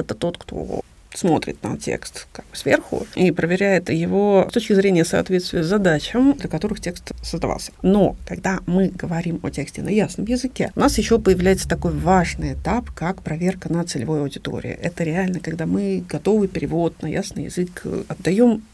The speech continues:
целевой аудитории, то есть людям, для которых он предназначен, и они его читают и дают нам обратную связь.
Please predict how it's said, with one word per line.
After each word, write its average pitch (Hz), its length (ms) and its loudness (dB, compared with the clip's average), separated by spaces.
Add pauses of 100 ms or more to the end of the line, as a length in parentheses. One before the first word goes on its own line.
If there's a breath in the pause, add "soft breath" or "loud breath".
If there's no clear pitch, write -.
(120)
целевой 202 300 2
аудитории, 165 480 -2
то - 100 -4
есть - 180 -6
людям, 220 360 2
для 180 140 2
которых 190 360 2
он - 80 -2
предназначен, 403 600 0 (100)
и 226 260 6
они 302 460 10 (120)
его 170 380 2
читают - 600 0
и 330 400 8 (140)
дают 214 240 6
нам 415 140 6
обратную 349 340 6
связь. 269 380 2